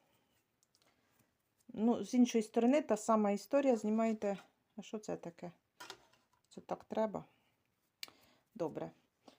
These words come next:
Так, з іншої сторони так само викручую цих два крайніх болтика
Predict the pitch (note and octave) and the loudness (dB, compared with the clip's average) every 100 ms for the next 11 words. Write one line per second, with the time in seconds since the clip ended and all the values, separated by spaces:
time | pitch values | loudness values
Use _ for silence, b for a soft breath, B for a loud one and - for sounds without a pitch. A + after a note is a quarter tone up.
0 | _ - E3 - A#3 C4 C4 A3+ - A#3 | _ -8 -8 -6 0 0 2 0 2 2
1 | C4+ F4 A3+ - A3+ G#3 G3 G3 F#3+ G#3 | 4 2 0 2 4 4 4 2 2 0
2 | G#3+ A#3 G#3+ G#3+ G3+ G3+ F#3 G3+ G3+ G#3+ | 4 4 4 0 2 -2 2 2 2 0
3 | G3 G3 G3+ C#4+ F#4+ D4+ - B3 | 0 0 0 0 0 0 2 2